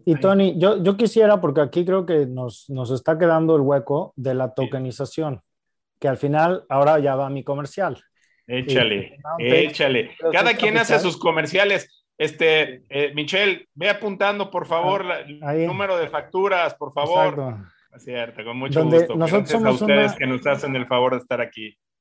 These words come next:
Speaker 1: una plataforma de inversión inmobiliaria internacional que estamos tokenizando activos.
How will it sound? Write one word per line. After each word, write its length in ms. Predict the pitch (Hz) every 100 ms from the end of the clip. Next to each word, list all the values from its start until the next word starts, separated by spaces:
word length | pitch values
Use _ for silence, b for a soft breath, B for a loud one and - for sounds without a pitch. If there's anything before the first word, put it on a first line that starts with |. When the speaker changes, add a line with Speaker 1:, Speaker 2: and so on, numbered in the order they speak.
| _ - 170
Speaker 1:
una 200 | 196 214
plataforma 920 | 202 160 151 - 175 180 180 180 185
de 160 | 151 143
inversión 420 | 135 135 127 160
inmobiliaria 440 | 170 160 143 151 160
internacional 720 | 156 156 139 160 156 131 156
que 80 | 135
estamos 420 | - 147 151 156
tokenizando 840 | 151 120 127 120 - 135 135 139
activos. 680 | 135 - 160 147 107 - _